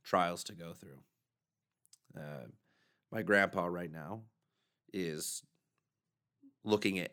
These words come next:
end of life, uh, the, the end of life phase. Uh, he's had some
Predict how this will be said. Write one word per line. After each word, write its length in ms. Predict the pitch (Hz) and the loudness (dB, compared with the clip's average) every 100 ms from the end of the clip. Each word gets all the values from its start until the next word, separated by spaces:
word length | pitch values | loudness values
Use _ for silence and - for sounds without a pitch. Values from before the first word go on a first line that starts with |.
| - | 4
end 200 | 113 110 | 6 8
of 120 | 95 | 6
life, 480 | 95 90 90 - - _ _ _ _ - | 4 2 0 -8 -20 _ _ _ _ -12
uh, 240 | 76 - - - 85 | -12 -12 -16 -16 -10
the, 140 | - | -8
the 200 | 104 113 | 2 6
end 160 | 117 113 | 8 8
of 100 | 98 | 6
life 220 | 95 85 | 4 2
phase. 560 | - - 71 50 - - _ _ _ _ _ _ _ _ _ - 98 | -6 -14 -14 -12 -12 -12 _ _ _ _ _ _ _ _ _ -12 -8
Uh, 200 | 85 85 | -8 -8
he's 140 | 90 | -4
had 180 | 98 82 | -4 -2
some 200 | 87 71 | -4 -4